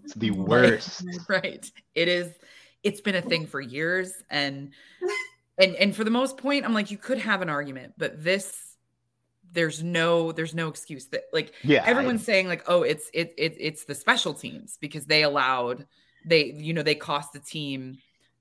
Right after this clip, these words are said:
Speaker 3: ten points." And I'm like, "O-, o-, okay, but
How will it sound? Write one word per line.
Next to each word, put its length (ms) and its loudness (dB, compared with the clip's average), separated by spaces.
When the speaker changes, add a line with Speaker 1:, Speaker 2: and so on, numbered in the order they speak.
Speaker 3:
ten 300 -8
points." 480 -4
And 80 -6
I'm 80 -4
like, 160 -4
"O-, 240 -8
o-, 200 2
okay, 760 2
but 460 2